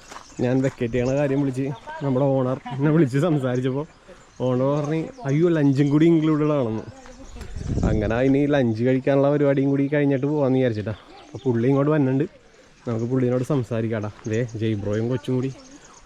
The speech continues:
ഓടി മേളിൽ കയറി. <laughs> അടിപൊളി. Anyway, എന്തായാലും ഇവിടം വരെ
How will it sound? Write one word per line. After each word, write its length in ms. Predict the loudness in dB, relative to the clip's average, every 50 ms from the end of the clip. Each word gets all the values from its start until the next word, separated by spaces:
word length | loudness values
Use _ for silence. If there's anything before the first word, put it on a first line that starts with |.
| -10 -6 -4
ഓടി 160 | -4 -2 -2 -2
മേളിൽ 260 | -2 -2 -2 -2 -4 -4 -4
കയറി. 200 | -4 -4 -4 -6 -10 -14 -18 -18 -18 -12 -6
<laughs> 720 | -6 -4 -4 -4 -8 -8 -16 -20 -20 -20 -20 -16 -12 -8 -8
അടിപൊളി. 400 | -6 -6 -4 -4 -4 -6 -6 -8 -14 -18 -18 -20 -20 -20 -20 -20 -20 -20 -20 -20 -20 -20 -20 -20 -20 -20 -20 -20 -20 -20 -20 -20 -20 -20 -20 -12 -4 -2 0
Anyway, 220 | 0 2 0 0 -2 0
എന്തായാലും 240 | 0 0 0 0
ഇവിടം 160 | 0 0 0 -2 -2
വരെ 100 | -2